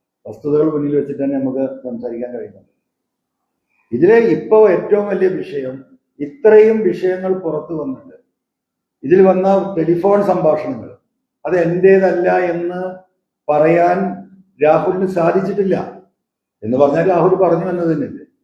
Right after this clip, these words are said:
അവിടെയാണ് ഈ വിഷയത്തിന്റെ ഏറ്റവും വലിയ സീരിയസ്നെസ്,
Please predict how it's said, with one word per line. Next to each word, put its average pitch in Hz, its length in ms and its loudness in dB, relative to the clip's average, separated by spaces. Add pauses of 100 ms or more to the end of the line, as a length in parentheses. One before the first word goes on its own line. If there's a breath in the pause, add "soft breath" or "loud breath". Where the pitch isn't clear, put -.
(360)
അവിടെയാണ് 196 540 0
ഈ 214 40 2 (120)
വിഷയത്തിന്റെ 190 540 2 (540)
ഏറ്റവും 190 420 2
വലിയ 190 160 2 (100)
സീരിയസ്നെസ്, 170 600 0